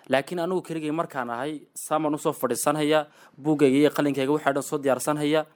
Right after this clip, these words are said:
Marka anigu iyo buugga un baan sheekaysanana, waana ka salgaadhaya. Iyadoo weliba faa'iidooyinka badan, faa'iidooyin badan aan ka helo wax akhriska keligaygii ah. Markii laga reebo hal xaaladood, halka xaalo marka waxaa weeyaan oo anigu ku dhiirigelinhayo, aniguna aan samaynayo markaasi wax akhris oo jamaaco ah,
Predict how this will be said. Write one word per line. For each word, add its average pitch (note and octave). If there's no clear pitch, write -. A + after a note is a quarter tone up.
Marka C#3
anigu F#3+
iyo G3
buugga F3
un E3
baan E3
sheekaysanana, C3
waana D3+
ka E3+
salgaadhaya. B2
Iyadoo E3
weliba E3+
faa'iidooyinka D3+
badan, C3+
faa'iidooyin D3+
badan D#3
aan C3
ka D#3+
helo B2
wax B2
akhriska D3
keligaygii B2+
ah. A2+
Markii E3
laga E3
reebo D3+
hal D#3
xaaladood, C3
halka F#3
xaalo D#3+
marka E3
waxaa D#3
weeyaan C#3+
oo B2
anigu D#3+
ku F3
dhiirigelinhayo, C#3+
aniguna D#3
aan C3
samaynayo C3+
markaasi A#2+
wax C3
akhris C#3
oo B2
jamaaco B2
ah, A2+